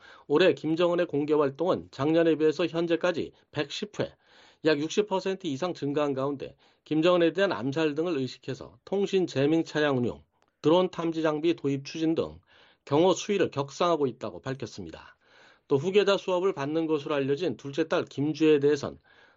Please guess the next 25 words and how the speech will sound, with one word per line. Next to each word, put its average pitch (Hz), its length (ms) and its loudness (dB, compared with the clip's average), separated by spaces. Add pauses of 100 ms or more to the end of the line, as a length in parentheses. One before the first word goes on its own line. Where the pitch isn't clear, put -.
노출되는 185 560 2
빈도를 156 400 2
조절해가면서 143 920 2
당 147 200 -4
행사까지 160 720 -4
그 - 120 -8
활동 185 400 -2
범위를 175 320 2
넓히는 143 400 0
가운데 143 420 -2 (400)
김여정의 165 480 4
안내를 143 360 0
받거나 139 520 -4
최선희의 175 500 -2
보좌를 156 400 2
받는 147 300 0
등의 147 180 -2
활동이 135 500 -2 (380)
그 170 160 2
지위가 165 380 4
일부 151 260 0
격상된 165 600 -2
것으로 131 340 -2
보인다고 110 480 -2
분석했습니다. 104 920 -6